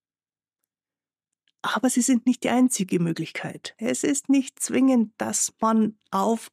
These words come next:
eine bestimmte Situation in einer bestimmten Weise reagiert, aber ganz oft fallen einem die dann spontan ein und dann kann man ja drauf zurückgreifen. Wenn nicht, ist es auch okay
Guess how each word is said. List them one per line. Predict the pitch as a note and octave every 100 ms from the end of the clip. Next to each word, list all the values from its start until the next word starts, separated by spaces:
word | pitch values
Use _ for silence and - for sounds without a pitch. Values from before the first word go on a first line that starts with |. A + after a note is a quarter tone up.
| -
eine | F#3+ G3+ G#3+ A3
bestimmte | G#3 G3+ A3+ A3 G#3+
Situation | G#3 F#3 G3+ F#3+ - G3+ G3+
in | F#3+
einer | F3+
bestimmten | F3+ F3+ F3 F3+ F3
Weise | F3 D3+ - F3
reagiert, | E3 D#3+ F3+ A3+ - - _ _ _ _ _ _ _ _ _ _ _ _ _ _ _ _ _ _ _ _
aber | - A3 D4+
ganz | C4 A3+
oft | C4 -
fallen | - G#3 G#3+ G#3+
einem | F#3+ F#3+ G3 F#3
die | G#3 A3+
dann | G#3 G3
spontan | - - F3+ E3 F3 E3+
ein | E3 E3+ A3+
und | C#4
dann | G3+ G#3+
kann | A#3+
man | B3+
ja | A#3+
drauf | A#3+ A#3
zurückgreifen. | - G#3+ - D3 C3 - - F3 _ _ _ _ _ _ _ _ _ _ _ _ _ _ _ _ _ _ _ _
Wenn | - G3+ A3+
nicht, | C#4+ F4+ E4
ist | D#4
es | D4+
auch | - G4 F#4+
okay | G#3 - G3+ D#4+